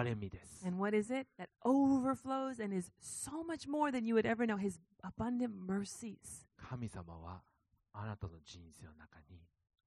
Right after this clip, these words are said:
Speaker 1: 愛を溢れさせていてくださっ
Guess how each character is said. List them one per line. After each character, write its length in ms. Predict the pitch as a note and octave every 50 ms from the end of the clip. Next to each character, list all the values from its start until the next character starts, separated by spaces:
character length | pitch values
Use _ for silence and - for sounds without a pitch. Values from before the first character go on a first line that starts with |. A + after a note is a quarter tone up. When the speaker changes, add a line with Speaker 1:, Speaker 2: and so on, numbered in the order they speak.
| _ _ _
Speaker 1:
愛 360 | - A#2 A2 G2 F2 D#2 D#2 D#2+ D#2
を 200 | D#2 E2 E2+ E2+ _ _ _ _ _ _ _ _ _ _ _ _ _ _ _ _ _ _ _ - - A2 A2+ A#2 A#2
溢 420 | - - - - C3 B2+ B2+ B2 A#2 A#2+
れ 240 | B2 B2 A#2+ A#2 G#2+
さ 300 | - A#2+ A#2+ A#2+ A#2+ A#2
せ 120 | - -
て 320 | A#2+ A#2 A2+ - - -
い 140 | - F3+ - D#3+ C#3+ A2 - _
て 140 | - G#2 G2+ -
く 100 | - -
だ 80 | - - - -
さ 60 | -
っ 60 | -